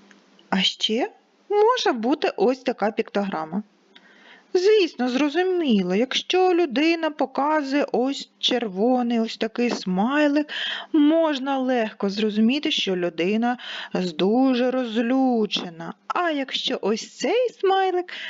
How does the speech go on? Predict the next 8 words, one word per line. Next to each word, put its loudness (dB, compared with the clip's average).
то 0
у 0
людини -2
гарний -2
настрій. 0
У -2
вашому -4
підручнику -4